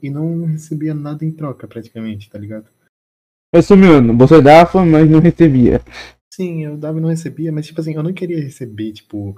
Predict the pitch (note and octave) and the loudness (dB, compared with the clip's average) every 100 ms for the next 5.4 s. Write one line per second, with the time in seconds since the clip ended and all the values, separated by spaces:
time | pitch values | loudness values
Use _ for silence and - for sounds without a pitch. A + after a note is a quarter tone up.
0 | _ _ _ A2 G2+ A2 A2+ A#2+ A#2 A2+ | _ _ _ -16 -14 -14 -14 -14 -14 -14
1 | A2+ - B2 A#2+ B2 C3 C3+ A2+ G2+ G2 | -14 -16 -16 -16 -14 -12 -10 -10 -12 -14
2 | G2 G2 F#2+ G2 F#2+ - - A2 A#2+ B2 | -16 -14 -14 -16 -18 -20 -16 -14 -12 -12
3 | A#2+ A2+ - A#2+ A#2 A2 A2 - - A2+ | -14 -16 -16 -12 -12 -14 -18 -20 -16 -12
4 | A2+ G#2+ _ A#2 A2+ A2+ G#2+ A#2 B2+ B2 | -12 -14 _ -14 -10 -12 -12 -12 -10 -12
5 | - A2+ A#2+ B2+ | -12 -14 -14 -16